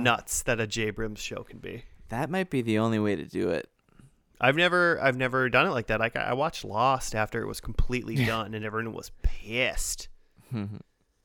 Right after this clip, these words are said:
Speaker 1: You know, I watched this show after it was completely done. I'm never watching Felicity. That can die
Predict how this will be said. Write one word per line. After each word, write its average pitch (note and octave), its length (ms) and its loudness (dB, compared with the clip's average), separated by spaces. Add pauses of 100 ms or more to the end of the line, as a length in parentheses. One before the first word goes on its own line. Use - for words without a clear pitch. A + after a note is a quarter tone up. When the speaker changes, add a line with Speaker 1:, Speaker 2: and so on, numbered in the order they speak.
(280)
Speaker 1:
You B2 120 -4
know, G#2+ 380 -4
I C3 80 6
watched C#3 360 4
this C3+ 140 2
show B2 300 -2
after A2+ 220 -2
it A#2 40 -4
was G#2+ 140 -10
completely G#2 480 -6
done. G2+ 380 -12 (1200)
I'm A2 120 -6
never C#3 240 4
watching A#2 280 0
Felicity. G#2+ 560 -6
That A#2 180 -6
can G2+ 220 -14
die A2 480 -2